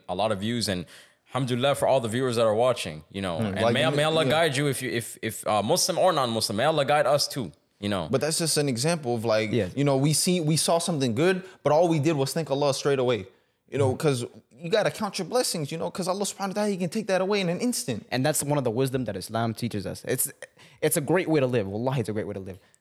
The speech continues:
Speaker 1: Imagine the humbleness, the gratefulness. A lot of people nowadays,
Speaker 3: The
Speaker 1: they lack both of
Speaker 3: humility.
Speaker 1: those.
Speaker 3: Yeah.
Speaker 1: And you see, what, they wonder why they're miserable.
Speaker 3: Mm-hmm.
Speaker 2: All right, look. I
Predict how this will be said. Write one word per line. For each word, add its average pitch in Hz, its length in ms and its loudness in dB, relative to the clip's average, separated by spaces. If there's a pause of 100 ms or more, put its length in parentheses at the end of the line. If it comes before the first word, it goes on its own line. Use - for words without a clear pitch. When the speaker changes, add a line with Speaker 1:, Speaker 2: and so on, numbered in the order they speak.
Speaker 1:
Imagine 139 420 -2
the 104 60 -2
humbleness, 107 540 -2
the 104 140 -6
gratefulness. 95 560 -4
A 135 60 0
lot 180 160 2
of 185 60 -2
people 185 200 -2
nowadays, 170 320 2
Speaker 3:
The 120 120 2
Speaker 1:
they 135 40 2
lack 165 140 4
both 147 140 4
of 135 80 2
Speaker 3:
humility. 120 340 2
Speaker 1:
those. 185 80 6
Speaker 3:
Yeah. 131 60 4
Speaker 1:
And 143 100 6
you 151 80 4
see, 135 120 2
what, 147 400 0
they 156 120 2
wonder 180 260 2
why 170 120 6
they're 175 100 4
miserable. 170 420 2 (160)
Speaker 3:
Mm-hmm. 131 260 0 (600)
Speaker 2:
All 131 80 0
right, 131 80 2
look. 113 320 0 (560)
I 127 160 -2